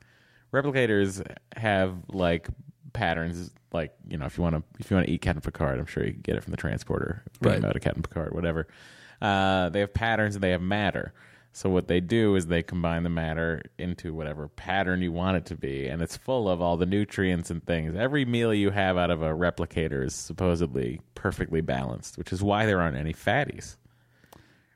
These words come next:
Speaker 1: running around,
Speaker 2: Oh,
Speaker 1: uh,
Speaker 2: really?
Speaker 1: Star
Speaker 2: That's
Speaker 1: Trek.
Speaker 2: the reason?
Speaker 1: Yeah.
Speaker 2: Interesting.
Speaker 1: Everything you get out of the replicator is a nutritious, delicious thing. So, for
Speaker 2: Let me ask you
Speaker 1: instance, when
Speaker 2: this.
Speaker 1: Andy orders his s-, ten chocolate sundaes,
Speaker 2: Uh-huh.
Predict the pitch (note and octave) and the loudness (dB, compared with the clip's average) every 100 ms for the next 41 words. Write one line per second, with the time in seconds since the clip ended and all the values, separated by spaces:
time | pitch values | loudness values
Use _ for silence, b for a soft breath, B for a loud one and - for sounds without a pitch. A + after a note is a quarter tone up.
0 | b - F#2 F2+ F2 E2+ E2+ F2 E2 F2 | b 0 2 4 4 4 2 2 2 4
1 | E2+ A2 F#3 A2 - F3 D#3+ A#2+ A#2+ D3+ | 4 2 4 4 2 2 2 2 2 0
2 | F4+ - - C#3 A2 - - - _ _ | -4 -6 -2 2 2 -2 -16 -20 _ _
3 | D#3+ A4+ - G#3+ D3+ - - A#2 G2+ F#2 | -8 -8 -4 0 2 0 0 0 0 0
4 | F#2+ F2+ - b b b b b b b | -4 -8 -12 b b b b b b b
5 | A2+ A#2+ A2+ G#2 G#2+ G2+ F#2+ F#2 G2 F2+ | 0 2 4 4 4 6 6 4 2 0
6 | F2+ E2 C#2+ D2 D2+ D2+ D#2+ D2+ D#2+ D#2+ | 0 0 0 -2 -2 0 0 0 -2 -2
7 | - E2+ D#2+ - E2+ E2 D#2+ - D2 - | -2 -2 -2 -6 -6 -2 -2 -4 -10 -2
8 | A2 E2+ C#2 - - - G#2+ F#2 F2 D2 | 0 0 -2 -6 -6 0 4 4 4 2
9 | - G#2 G2+ F2+ G#2 F#2 G#2+ G#2 G2+ B2 | 0 4 4 4 4 4 4 4 4 4
10 | G#2 F2+ E2 F2 D#2 - - - - - | 4 2 0 -2 -4 -8 -8 -10 -6 -2
11 | G2 F#2+ F#2+ E2+ E2 - G#2+ G2+ G1+ B1+ | 0 2 0 0 -4 -2 0 0 -2 -4
12 | - - A#2 G#2 | -4 -2 0 0